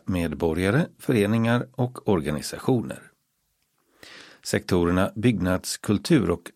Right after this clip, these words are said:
kultur är undantagna. Och priset kan delas ut till enskilda personer samt till föreningar,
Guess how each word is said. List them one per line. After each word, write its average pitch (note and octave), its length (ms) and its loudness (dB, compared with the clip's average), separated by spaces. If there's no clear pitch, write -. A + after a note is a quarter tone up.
kultur F2+ 720 0
är D2+ 240 -4
undantagna. C#2+ 920 -2
Och C3 100 -4
priset C#3 400 4
kan B2 180 2
delas A#2+ 300 4
ut A2 160 2
till F#2+ 320 2
enskilda E2+ 480 0
personer G2 600 2
samt - 500 -4
till - 240 0
föreningar, E2+ 640 0